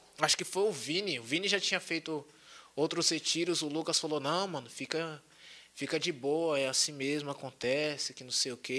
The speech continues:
Eu fiquei, os caras conversou comigo, eu fiquei mais calmo. O Denis também falou, "Fica calmo, é assim mesmo", já tinha feito outros retiros, eu fiquei mais de boa, né?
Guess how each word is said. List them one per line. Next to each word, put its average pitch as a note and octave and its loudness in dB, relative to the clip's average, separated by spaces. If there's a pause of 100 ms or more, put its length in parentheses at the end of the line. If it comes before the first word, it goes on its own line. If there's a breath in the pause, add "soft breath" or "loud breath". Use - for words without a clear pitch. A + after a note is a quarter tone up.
Eu D#3 2
fiquei, F3+ 0
os - 2
caras E3 4
conversou E3+ 2
comigo, E3 -4
eu - -2
fiquei - -2
mais F#3+ 4
calmo. D#3 2 (220)
O D#3 -2
Denis D#3 -2
também D#3 -4 (120)
falou, D3+ 4
"Fica D#3+ -4
calmo, D3+ 2
é C3+ -4
assim - 0
mesmo", C3+ -2
já C#3 0
tinha C#3 0
feito C#3 -4 (420 loud breath)
outros D3 0
retiros, D3 0
eu D#3+ -2
fiquei F3 -2
mais G3 2
de E3+ -4
boa, E3 0
né? D3 -8